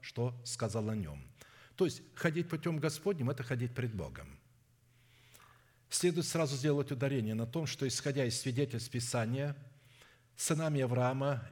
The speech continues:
и домом Авраама может являться всякий человек, ходящий по следам веры Авраамова, независимо от сословия, народа, племени, языка,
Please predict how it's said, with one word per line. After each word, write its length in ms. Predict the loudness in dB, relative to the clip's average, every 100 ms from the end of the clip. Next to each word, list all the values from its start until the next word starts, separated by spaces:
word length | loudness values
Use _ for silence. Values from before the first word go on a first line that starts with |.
| 0
и 140 | 2
домом 400 | 4 4 2 0
Авраама 380 | 0 2 2 2
может 340 | 2 2 2
являться 420 | 0 2 2 0 -4
всякий 380 | -2 -2 -2
человек, 580 | -2 0 2 2 0 -2 -18 -20 -20 -20 -20
ходящий 500 | 2 2 4 0 -2
по 160 | 0 2
следам 640 | 2 0 2 4 4 0 -6 -2
веры 340 | 2 4 2
Авраамова, 720 | 2 2 2 2 2 0 -2 -4 -10 -12 0
независимо 640 | 2 4 4 2 2 0
от 80 | 0
сословия, 720 | -2 -2 0 2 2 2 0
народа, 500 | 2 2 4 4 2
племени, 440 | 2 0 2 2
языка, 520 | 2 0 0 2 2